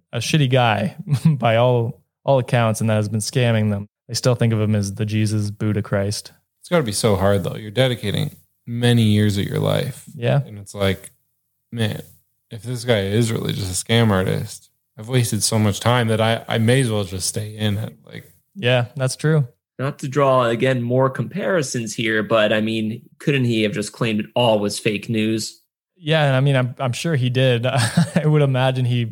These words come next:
Speaker 1: he went against it.
Speaker 3: That's just what they want you to hear, you know? Like,
Speaker 1: Yeah.
Speaker 3: they're, that's not true,
Speaker 1: The
Speaker 3: you know? Like
Speaker 1: Japanese liberal media, or I guess it was the, it was the church that was technically talking against him, so it's hard to argue against the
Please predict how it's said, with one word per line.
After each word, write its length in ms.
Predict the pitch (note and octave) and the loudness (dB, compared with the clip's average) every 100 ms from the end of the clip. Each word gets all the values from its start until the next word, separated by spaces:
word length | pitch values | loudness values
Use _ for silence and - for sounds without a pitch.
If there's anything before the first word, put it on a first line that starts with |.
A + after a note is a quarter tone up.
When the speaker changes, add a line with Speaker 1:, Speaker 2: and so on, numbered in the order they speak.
| - | -4
Speaker 1:
he 420 | B2+ A#2+ A#2 A#2 - _ - | -2 -2 -4 -8 -14 _ -8
went 180 | B2+ | -4
against 400 | A#2 A#2+ B2+ - | -2 -2 -2 -4
it. 200 | A#2+ B2 _ _ _ _ _ _ - - | -8 -8 _ _ _ _ _ _ -20 -10
Speaker 3:
That's 340 | F#3 F3 F#3+ - | -2 -2 -2 -2
just 220 | F#3+ F#3 | -4 0
what 200 | F#3+ E3+ | 0 2
they 100 | F#3 | 2
want 440 | F3+ F#3 F#3+ F3 | 2 2 2 0
you 120 | F3 | 0
to 160 | D3 C3+ | 2 2
hear, 260 | A#2+ A2 G2+ | 0 0 0
you 200 | G#2 A2 | 0 0
know? 280 | B2 C#3+ D3+ | 2 2 4
Like, 200 | D3 D3 | 2 2
Speaker 1:
Yeah. 120 | C3+ | 2
Speaker 3:
they're, 280 | A#2 - - - A#2 B2 | 2 0 -4 -14 -18 -12
that's 280 | F#3 A#3 A3 | -12 -8 -4
not 240 | F3 - | -2 -4
true, 500 | - D3 D3+ A#3 C4 | -2 0 2 2 -2
Speaker 1:
The 60 | B2+ | -2
Speaker 3:
you 100 | G#3+ | 0
know? 320 | G3 A3 A#3 | 2 2 2
Like 220 | A#3 A3 A#2 | 2 0 -2
Speaker 1:
Japanese 200 | - - _ - | -8 -14 _ -12
liberal 380 | C3 C3 C3 A#2+ | -6 -2 0 2
media, 580 | B2 B2 A#2 G#2+ G#2+ A2 | 2 2 0 -2 -4 -4
or 240 | A#2+ G#2+ G#2 - _ | -4 -2 -4 -12 _
I 80 | C3 | 0
guess 160 | E3 | 2
it 40 | F#3 | 2
was 180 | C#3 A2 | 0 2
the, 200 | A2+ G#2 | 0 0
it 20 | C3+ | 0
was 120 | B2+ | 0
the 60 | |
church 340 | A#2+ D3+ D#3+ - | -2 0 0 0
that 80 | A2+ | -2
was 100 | G#2+ | 0
technically 380 | A#2+ A2+ A2+ | -2 0 -4
talking 320 | G#2 A2 G#2+ G#2 | 0 0 0 -2
against 320 | G#2 A#2 - | 0 -2 -2
him, 140 | G2 | -4
so 140 | G2+ G#2 | -2 -4
it's 80 | - | 0
hard 180 | C3 | 0
to 80 | A#2+ | 2
argue 260 | G#2 A2 G#2 | 0 0 -2
against 260 | G2+ G2+ | -4 -6
the 120 | - | -8